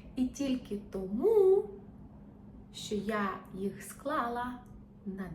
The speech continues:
два місяці раніше, ніж потрібно. І це не вимога коледжа.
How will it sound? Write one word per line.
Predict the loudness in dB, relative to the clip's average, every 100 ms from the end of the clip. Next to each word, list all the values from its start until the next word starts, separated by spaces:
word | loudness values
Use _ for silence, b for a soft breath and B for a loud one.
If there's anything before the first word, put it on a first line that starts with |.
| -4
два | 0 2
місяці | 0 -2 -8 -10 -12 -8 -4
раніше, | -2 -2 -4 -6
ніж | -6 -6 -8 -10 -14 -18 -18 -18 -18
потрібно. | -16 -16 -14 -16 -16 -18 -18 -18 -18 -16 -16 -18 -18 -18 -18 -20 -20 -18 -18 -18 -18 -18 -18 -18 -20 -20 -20 -20 -20 -20 -20 -18 -18 -18 -20 -20 -20 -20 -20 -18 -18 -18 -18 -20 -20 -20 -20 -20 -18 -18 -16 -14 -14 B B
І | 0
це | 2
не | 2
вимога | 4 4 4
коледжа. | -2 -6 -6 -6